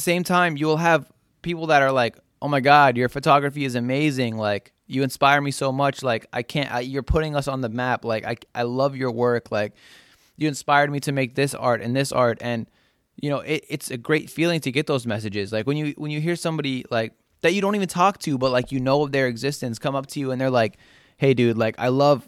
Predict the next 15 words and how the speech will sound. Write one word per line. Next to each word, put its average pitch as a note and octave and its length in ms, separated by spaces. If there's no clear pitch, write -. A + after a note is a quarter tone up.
I B2 80
love C#3 260
the C3 100
weekly C3 360
series B2 320
that A2+ 100
you A2+ 140
do, A#2 100
Success A2+ 460
Sundays. G#2+ 320
That, A2+ 200
that's A#2 180
awesome." A2+ 520
Or, C3+ 180
like, A2 300